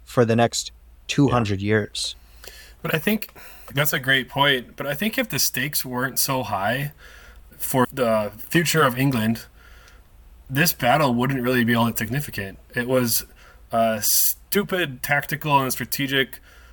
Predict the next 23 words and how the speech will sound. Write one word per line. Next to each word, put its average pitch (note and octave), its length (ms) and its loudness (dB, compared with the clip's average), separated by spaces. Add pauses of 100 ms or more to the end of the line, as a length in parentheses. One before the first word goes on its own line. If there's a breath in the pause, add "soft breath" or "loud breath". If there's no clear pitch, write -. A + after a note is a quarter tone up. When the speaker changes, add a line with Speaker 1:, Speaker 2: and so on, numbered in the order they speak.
(180 soft breath)
Speaker 3:
blunder C3 500 2
by A#2 160 0
the A2 100 -4
Spanish B2+ 600 0
with A2 300 -4
terrible E3 400 0
logistics, A2 760 -4 (180)
a B2+ 60 -10
relatively C#3+ 520 0
straightforward C3 840 -2
defensive B2+ 640 2
fight B2 600 -2
for C3+ 200 0
the B2+ 100 0
Speaker 2:
Yeah. C3 80 -2
Speaker 3:
English. - 420 -6 (120)
Defend B2 280 0
your B2+ 100 0
homeland, D3 500 0
don't A#2 160 -2
let A#2+ 160 -4
them A#2+ 460 2
land, A#2 540 0